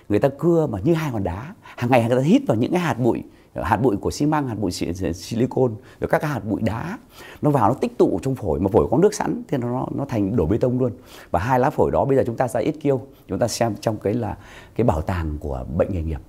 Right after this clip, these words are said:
thì sẽ thấy hai lá phổi đó và chúng ta tưởng là hai hòn đá. Thì đấy, nói như thế để chúng ta thấy hình ảnh của cái bệnh bụi phổi nó nguy hiểm thế nào.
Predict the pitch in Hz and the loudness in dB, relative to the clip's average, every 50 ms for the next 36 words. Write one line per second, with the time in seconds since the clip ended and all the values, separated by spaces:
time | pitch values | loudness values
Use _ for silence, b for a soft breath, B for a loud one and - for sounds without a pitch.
0 | - - - - 85 - - - - - 90 107 123 127 139 139 123 113 139 - | -20 -14 -6 -4 -4 0 0 -2 -2 0 0 0 0 0 -2 -2 -2 -2 -2 0
1 | - 73 69 82 101 107 87 107 98 - - - 92 73 64 69 80 98 92 78 | 0 2 2 2 2 0 -4 -4 -2 -4 -4 -4 -4 -6 -6 -6 -8 -8 -6 -6
2 | 76 69 67 73 87 - - - B B B B B B - 107 107 101 123 170 | -6 -6 -6 -8 -10 -12 -14 -18 B B B B B B 0 0 2 4 2 2
3 | 160 135 127 151 180 165 - 135 156 151 98 73 98 98 - 120 139 143 139 135 | 4 2 2 2 0 -2 0 -2 0 0 -2 -4 -4 -6 -4 -4 -4 -4 -2 0
4 | 135 131 117 107 107 85 71 64 58 - B B B B - - - 117 139 160 | 2 2 4 4 2 0 -2 -8 -10 -12 B B B B -4 -2 0 2 0 0
5 | 208 214 160 135 147 143 - 101 82 65 64 71 90 104 139 143 123 101 82 - | 2 4 4 4 4 2 -2 -6 -6 -6 -6 -6 -4 0 2 2 2 2 0 -4
6 | - 85 92 98 80 65 - | -6 -8 -8 -8 -10 -12 -14